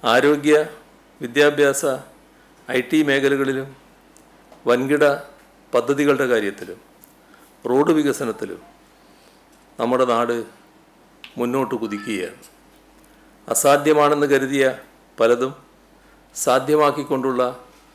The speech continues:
ഒൻപത് വർഷങ്ങളാണ് കടന്നു പോകുന്നത്. അടുത്ത ഒരു വർഷം അതിൻ്റെ തുടർച്ചയായുള്ള പ്രവർത്തനങ്ങളാണ്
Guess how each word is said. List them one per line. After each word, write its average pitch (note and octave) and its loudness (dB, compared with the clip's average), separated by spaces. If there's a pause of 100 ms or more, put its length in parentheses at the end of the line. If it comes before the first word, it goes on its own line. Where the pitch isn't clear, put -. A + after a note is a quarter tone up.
(580)
ഒൻപത് C3+ 0
വർഷങ്ങളാണ് B2+ 0 (600)
കടന്നു A2+ 0
പോകുന്നത്. F#2 -10 (1080)
അടുത്ത A#2+ -2 (640)
ഒരു C3+ -2
വർഷം B2+ 0 (1120)
അതിൻ്റെ D3 0
തുടർച്ചയായുള്ള C#3+ 2 (420)
പ്രവർത്തനങ്ങളാണ് A#2+ 0